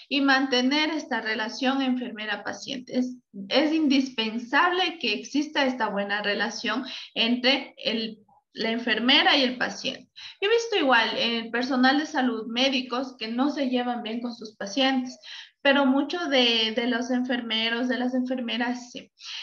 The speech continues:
Entonces, es como que eso tenemos de diferente, ¿no? Hay, hay otros profesionales de salud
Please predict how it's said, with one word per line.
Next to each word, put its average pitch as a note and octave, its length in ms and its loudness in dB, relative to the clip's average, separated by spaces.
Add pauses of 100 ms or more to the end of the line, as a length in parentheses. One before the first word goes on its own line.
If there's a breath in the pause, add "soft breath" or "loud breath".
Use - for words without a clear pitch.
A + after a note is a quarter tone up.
(100)
Entonces, C#4+ 440 4
es - 240 0
como D#4+ 400 -4
que A#3+ 320 0
eso D#4+ 380 -2
tenemos B3+ 380 4
de A#3+ 80 0
diferente, A#3 680 -2
¿no? A3 260 -4
Hay, G#3+ 420 0
hay G#3+ 420 -4
otros A3+ 300 0
profesionales A3+ 800 -4
de B3+ 100 0
salud B3+ 480 2